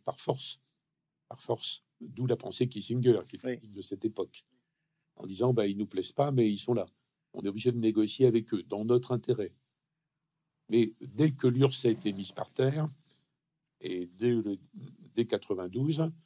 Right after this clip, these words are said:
Speaker 1: l'idée missionnaire a repris le dessus en Occident. L'idée de croisade, qui était l'idée de la fin de l'histoire. On a gagné. Donc on va pouvoir imposer nos valeurs qui sont universelles, mais on va quand même les imposer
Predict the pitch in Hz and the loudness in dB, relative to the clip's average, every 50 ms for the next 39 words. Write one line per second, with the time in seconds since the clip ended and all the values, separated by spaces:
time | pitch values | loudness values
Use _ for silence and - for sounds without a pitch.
0 | _ _ _ _ - 117 107 113 107 101 123 127 117 120 113 - - 120 117 127 | _ _ _ _ -14 -10 -8 -8 -4 -2 0 0 0 0 -2 0 0 2 2 4
1 | 143 139 113 104 98 110 110 - - 113 113 107 117 123 127 - 135 123 110 95 | 2 4 4 4 4 4 2 2 0 -4 -2 0 0 -2 0 0 -2 -2 -2 -2
2 | 87 82 - - - - - - - _ _ _ _ _ _ _ - 98 107 110 | -6 -12 -14 -16 -16 -16 -20 -20 -20 _ _ _ _ _ _ _ -4 0 0 0
3 | 107 - - 120 120 120 123 110 92 - - - _ _ _ _ _ _ _ _ | 0 -2 -4 -4 -2 0 0 0 0 -4 -8 -12 _ _ _ _ _ _ _ _
4 | _ _ - - - 95 90 95 90 120 113 104 95 - - - 117 117 117 117 | _ _ -8 -8 -8 -10 -10 -2 -2 -2 0 0 -4 -4 -4 -4 -4 -2 -4 -4
5 | - - 107 - 95 98 107 110 123 127 131 127 113 92 - _ _ _ _ _ | -2 -2 -4 -2 0 -2 2 4 4 6 6 4 2 0 -2 _ _ _ _ _
6 | _ _ _ 107 104 - 110 104 104 98 - - 117 110 107 101 95 92 92 - | _ _ _ -8 -6 -4 -2 -2 -2 -2 -2 -4 -4 -2 -2 -2 -2 -6 -6 -6
7 | - 104 92 101 95 95 104 113 117 104 113 110 110 110 104 90 - - 107 104 | -8 -6 -4 -4 -4 0 2 2 4 4 4 6 6 4 4 4 0 -6 -10 -8
8 | - 101 - - 104 90 95 92 - - - - 127 117 107 92 - _ _ _ | -8 -10 -10 -10 -12 -10 -8 -8 -8 -8 -2 0 2 2 2 0 -6 _ _ _
9 | _ _ - 104 101 95 95 90 92 101 98 101 98 92 95 90 90 92 90 - | _ _ -8 -6 -2 -2 -2 -2 -2 -4 -4 -4 -4 -6 -8 -8 -8 -10 -6 -4
10 | 104 107 113 139 151 156 147 | -4 -2 0 0 0 0 -2